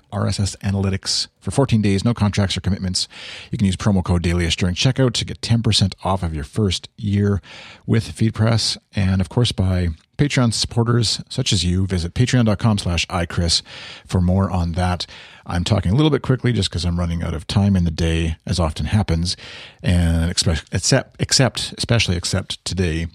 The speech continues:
um, is when my family's coming home. And so, you know, I've, I've cleaned the house, I've got everything ready, trying to get everything done before they get home and just actually eat some supper. They're about an hour out of, out of the city right now.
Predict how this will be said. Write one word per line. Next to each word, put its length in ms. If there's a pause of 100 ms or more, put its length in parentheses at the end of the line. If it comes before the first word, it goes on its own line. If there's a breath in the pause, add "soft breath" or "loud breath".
(220)
um, 760
is 180
when 280
my 100
family's 240
coming 200
home. 220
And 140
so, 520 (500 loud breath)
you 80
know, 200
I've, 400 (220)
I've 80
cleaned 220
the 40
house, 300
I've 100
got 160
everything 260
ready, 440
trying 220
to 60
get 140
everything 300
done 340
before 360
they 160
get 160
home 420 (500 loud breath)
and 320
just 200
actually 440
eat 160
some 120
supper. 280
They're 120
about 180
an 60
hour 240
out 100
of, 300
out 60
of 60
the 60
city 220
right 180
now. 300